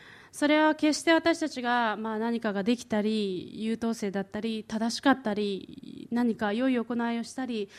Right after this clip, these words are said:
そういうことが理由ではない。努力したからでもないんですね。そうではなくて、ただ神様が一方的に愚かで弱い私たちをですね、憐れんで愛しておられて、ほっとけなくって、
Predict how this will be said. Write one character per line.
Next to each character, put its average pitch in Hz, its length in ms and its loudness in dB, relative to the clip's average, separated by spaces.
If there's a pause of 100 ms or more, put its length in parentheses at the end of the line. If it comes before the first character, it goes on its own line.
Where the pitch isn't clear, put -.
(180)
そ 381 300 2
う 381 40 8
い 370 140 8
う 359 80 4
こ 359 160 0
と 254 220 0
が 208 220 0
理 190 200 -4
由 202 180 -2
で 196 140 -2
は 180 100 -6
な 175 200 -6
い。 156 100 -12
努 262 180 4
力 370 240 4
し - 60 -10
た 208 140 -2
か 190 100 -4
ら 185 80 -2
で 175 80 -6
も 165 100 -8
な 170 120 -10
い - 60 -14
ん 170 140 -18
で 185 60 -18
す - 140 -20
ね。 226 200 -8 (480)
そ 330 180 2
う 311 60 6
で 294 100 4
は 262 100 4
な 262 120 2
く 262 60 -8
て、 254 100 0
た 339 160 2
だ 320 120 6
神 415 320 6
様 294 260 2
が 285 200 2
一 240 180 -4 (120)
方 320 140 2
的 320 280 -2
に 311 440 4 (480)
愚 285 220 4
か 262 140 0
で 233 100 0
弱 254 340 2
い 240 80 2
私 233 320 -2
た 220 140 -4
ち 208 160 -8
を 208 80 -6
で 196 120 -8
す 226 120 -8
ね、 220 120 0
憐 240 280 0
れ 320 160 4
ん 269 100 4
で 269 280 2
愛 330 260 4
し - 80 -6
て 262 100 -2
お 247 60 -2
ら 240 100 -2
れ 226 100 -2
て、 247 80 -8
ほ 302 120 -4
っ 302 40 -4
と 339 200 -2
け 339 120 2
な 339 140 6
く 302 120 -4
っ 277 40 -2
て、 294 420 -2